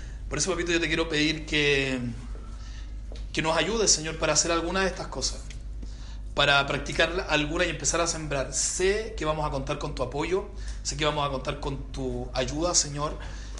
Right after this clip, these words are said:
y que ya no vamos a ver más disociado esta idea de seguir a Jesús y ser felices, sino que,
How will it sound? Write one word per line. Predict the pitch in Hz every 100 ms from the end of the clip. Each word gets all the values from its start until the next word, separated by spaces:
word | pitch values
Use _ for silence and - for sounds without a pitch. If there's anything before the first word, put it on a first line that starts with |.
| -
y | 131
que | 139
ya | 160
no | 170
vamos | 165 156
a |
ver | 156 160
más | 160 165
disociado | 160 151 151 - - 156 156
esta | 151 156
idea | 143 147 151
de | 147 143 135 123 - -
seguir | - 127 156
a | 175
Jesús | 175 - 165
y | 143
ser | 127 131
felices, | 139 143 151
sino | - 143
que, | 143 147 -